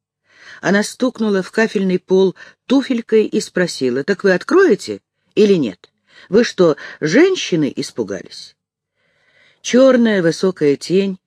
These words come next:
я смотрел на нее, не мигая, покачивалась и поскрипывала, как детские качели во дворе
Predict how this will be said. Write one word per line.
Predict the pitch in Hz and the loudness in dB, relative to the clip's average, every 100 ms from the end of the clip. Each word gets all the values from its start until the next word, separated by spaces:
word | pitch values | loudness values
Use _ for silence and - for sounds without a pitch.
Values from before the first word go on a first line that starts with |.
| _ - - | _ -20 -14
я | - 185 180 | -2 2 2
смотрел | - 180 185 170 151 | 0 -2 2 2 2
на | 147 | 0
нее, | 147 131 | 0 0
не | 120 | 0
мигая, | 120 110 143 175 170 160 - - - | -2 -2 -2 0 -2 -4 -14 -18 -4
покачивалась | 175 - 262 254 247 226 220 - | -2 0 0 0 0 0 -2 -2
и | 208 | -2
поскрипывала, | 190 180 - 202 247 233 208 202 185 | -2 -4 -4 -2 -2 0 0 0 -2
как | 190 170 | -4 -2
детские | 208 233 - 226 | -2 -2 -2 -4
качели | 214 214 - 214 190 127 | -2 -6 -4 0 0 0
во | 117 | -4
дворе | 117 131 180 220 | -4 -2 0 0